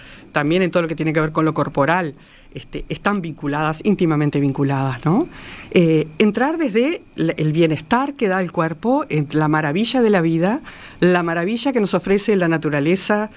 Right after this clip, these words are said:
y eso es un libro abierto, ¿no? Para hablar de los niños, de, con, con gatitos, perritos, pajaritos, huevitos,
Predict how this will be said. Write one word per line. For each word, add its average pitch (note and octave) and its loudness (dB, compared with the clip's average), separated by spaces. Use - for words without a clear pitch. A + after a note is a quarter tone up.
y E3 2
eso F3 0
es - -6
un D#3+ 2
libro F#3+ 4
abierto, F3+ -2
¿no? F#3 0
Para E3 -2
hablar D#3+ 0
de E3 -2
los C#3+ -4
niños, E3+ 0
de, C#3 -4
con, D3 2
con C#3 0
gatitos, F3 0
perritos, E3+ -2
pajaritos, E3+ 0
huevitos, F3+ 0